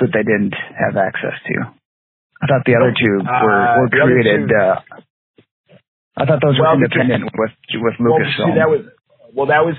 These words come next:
Speaker 2: the thing with the Netflix deal, was that they did not get the original trilogy when they were gonna release all the Star Wars movies. They were gonna release the prequels, and they were gonna release, uh, Force Awakens, and that's,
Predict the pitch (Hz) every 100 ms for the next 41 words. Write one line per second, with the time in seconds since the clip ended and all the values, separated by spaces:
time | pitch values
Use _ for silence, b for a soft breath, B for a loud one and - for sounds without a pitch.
0 | 151 139 156 151 147 139 - 139 135 131
1 | 175 - - 117 98 - 120 107 101 107
2 | 117 _ 107 113 113 120 113 120 117 104
3 | 117 113 131 131 - 180 147 107 104 110
4 | 104 104 98 - 117 110 107 104 98 92
5 | 107 107 104 98 - _ _ - 104 110
6 | 110 110 101 107 123 - 110 110 107 -
7 | 110 117 131 - 156 160 160 127 117 113
8 | 110 110 113 113 - - 147 160 196 202
9 | 202 - _ _ B B B B _ -
10 | 120 113 113 113 110 113 110 113 113 104
11 | - - - 107 101 101 95 - 131 131
12 | 131 131 135 185 180 - - _ _ _
13 | _ - - 117 113 120 123 120